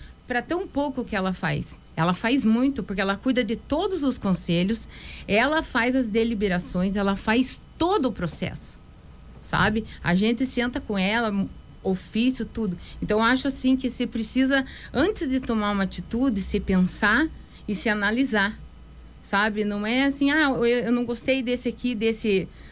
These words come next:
desse peão aqui, eu vou pôr esse peãozinho aqui." Daí o que que acontece? Chega lá, dá xeque-mate, entende? Então a gente tem que saber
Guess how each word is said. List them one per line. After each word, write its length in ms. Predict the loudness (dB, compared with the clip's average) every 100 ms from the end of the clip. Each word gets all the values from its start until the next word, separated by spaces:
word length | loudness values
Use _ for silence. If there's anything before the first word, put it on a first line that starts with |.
| -10
desse 300 | 0 0 0
peão 400 | -4 0 0 2
aqui, 300 | -2 0 0
eu 100 | 2
vou 160 | 0 -2
pôr 320 | 2 2 4
esse 180 | 0 -4
peãozinho 640 | 0 2 2 2 2 0
aqui." 300 | 0 -2 -4 -6 -14 -4
Daí 200 | 2 4
o 40 | 4
que 120 | 2
que 80 | 0
acontece? 580 | -2 -2 0 0 -2 -2
Chega 320 | -2 0 2
lá, 320 | 2 4 2 -2 -14 -18 -18 -16 -4
dá 220 | 0 0
xeque-mate, 800 | 0 -4 0 2 2 0 -4 -16 -18 -8
entende? 440 | -6 -2 0 -2 -6 -12 -10
Então 160 | -2 0
a 40 |
gente 180 | 2 2
tem 120 | 0
que 80 | 0
saber 480 | 0 0 2 0